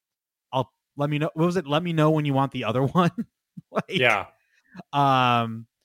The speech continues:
Speaker 1: like, just really, <laughs> really good work from him here.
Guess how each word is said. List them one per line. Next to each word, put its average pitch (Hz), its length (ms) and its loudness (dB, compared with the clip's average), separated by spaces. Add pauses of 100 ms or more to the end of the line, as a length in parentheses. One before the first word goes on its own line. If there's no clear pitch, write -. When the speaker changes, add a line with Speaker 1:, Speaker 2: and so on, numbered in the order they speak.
(340)
Speaker 1:
like, 135 360 -2 (180)
just 175 280 -4
really, 175 500 -2 (160)
<laughs> - 440 -12
really 180 320 -2
good 147 280 -4
work 139 320 -4
from 127 140 -10
him 110 180 -6
here. 95 320 -12